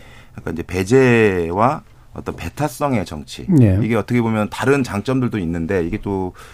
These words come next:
Speaker 1: 이준석 전 대표의 약점 중에 하나인데 이것들이 좀 도드라지는 거 아니었나.
Speaker 2: 음.
Speaker 1: 이런 좀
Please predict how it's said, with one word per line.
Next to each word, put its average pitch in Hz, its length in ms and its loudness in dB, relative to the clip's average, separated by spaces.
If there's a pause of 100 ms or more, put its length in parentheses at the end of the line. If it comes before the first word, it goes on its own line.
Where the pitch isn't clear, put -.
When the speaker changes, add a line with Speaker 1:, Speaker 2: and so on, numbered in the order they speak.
(100)
Speaker 1:
이준석 101 580 4 (260)
전 92 180 -4
대표의 90 600 0
약점 - 320 2
중에 107 200 2
하나인데 85 520 0
이것들이 92 420 -2
좀 85 200 -6
도드라지는 82 1500 0
거 80 120 0
아니었나. 78 560 -2
Speaker 2:
음. 101 320 6 (100)
Speaker 1:
이런 82 300 -10
좀 82 240 -6